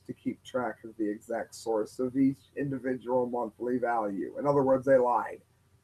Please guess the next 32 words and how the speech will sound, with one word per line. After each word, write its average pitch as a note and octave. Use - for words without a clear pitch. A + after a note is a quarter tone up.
"Since G#3+
the A3
nineteen A3
eighties, -
we E3
have E3
merged E3+
the C3+
data A#2+
we A#2+
have A#2
received A#2+
into C3+
existing C3
series -
or C3
begun D3
new A3
ones. -
So B3+
it C#4
is C4+
impossible G3
to F2+
say -
if -
all A#3+
stations -
within C#3
a C3
particular A#2+
country -